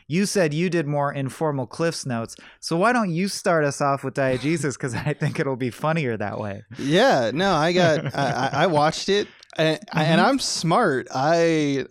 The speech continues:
Speaker 2: love Shakespeare. No, I'm just kidding. I actually, Shakespeare's good. It's good. I'm just not that super versed in it. I studied it. I have, like, average Shakespeare sense. I did
Speaker 1: Okay.
Speaker 2: some plays,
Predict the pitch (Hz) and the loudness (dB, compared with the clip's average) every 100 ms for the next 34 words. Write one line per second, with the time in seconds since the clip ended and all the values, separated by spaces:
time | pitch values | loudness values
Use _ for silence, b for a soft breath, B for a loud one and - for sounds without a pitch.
0 | _ 131 131 131 139 147 143 135 131 135 | _ -6 -2 2 4 4 4 4 2 -2
1 | 139 - 143 139 - 135 170 160 165 160 | -4 -2 -2 -2 -2 0 2 4 2 0
2 | 156 - 139 127 - 160 196 - 175 151 | -4 -6 -6 -8 -6 -4 -4 -2 -4 -4
3 | 123 123 B - 233 247 214 160 143 175 | -10 -18 B -6 -4 -2 0 0 2 2
4 | 127 113 - _ _ - 151 - 202 175 | 2 -2 -12 _ _ -4 -4 2 2 2
5 | 180 - B B - 170 165 147 156 156 | 0 -8 B B -2 0 0 0 0 2
6 | 147 139 131 - - 143 139 123 143 - | 2 0 0 -4 -4 -4 -4 -4 -6 -6
7 | 170 175 180 180 B B 127 - 151 147 | -6 -4 -6 -8 B B -8 -2 0 2
8 | 143 147 - B B B - 175 180 147 | 2 0 -2 B B B 0 2 2 0
9 | 131 151 135 139 123 117 - - _ _ | 0 0 2 0 0 -4 -8 -10 _ _
10 | _ _ _ _ _ _ _ - - 151 | _ _ _ _ _ _ _ -12 -2 -2
11 | 143 - 117 120 - 98 - - B B | -2 -4 -6 -4 -4 -6 -8 -12 B B
12 | - - 156 139 127 143 135 147 151 - | -4 0 0 0 -4 0 2 2 -2 -6